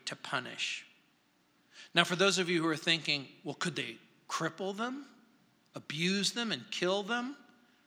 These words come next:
They could, but, but you don't.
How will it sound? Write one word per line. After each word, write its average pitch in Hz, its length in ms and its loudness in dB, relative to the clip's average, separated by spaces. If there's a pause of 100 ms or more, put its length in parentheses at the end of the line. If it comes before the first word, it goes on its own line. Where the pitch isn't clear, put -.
(220)
They 311 120 2
could, 233 500 0 (260)
but, - 340 -8
but 196 180 0
you 175 120 -2
don't. 165 560 0